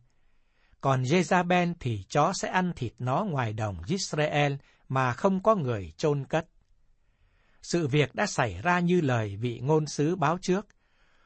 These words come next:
Vua Jehu bắn vua Joram chết trên xe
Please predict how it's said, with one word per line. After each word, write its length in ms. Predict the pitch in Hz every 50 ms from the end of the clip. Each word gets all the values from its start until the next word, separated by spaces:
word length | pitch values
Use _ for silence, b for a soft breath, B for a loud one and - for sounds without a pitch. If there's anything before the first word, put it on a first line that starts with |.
| _ _ -
Vua 200 | 139 156 160 147
Jehu 500 | 139 160 156 139 127 160 156 147 143 147
bắn 280 | 156 147 160 196 226
vua 200 | 170 165 165 156
Joram 520 | 147 151 156 151 151 160 151 147 147 143 139
chết 220 | - 190 208 208 -
trên 220 | - 165 151 147 143
xe 380 | - - 151 147 147 139 139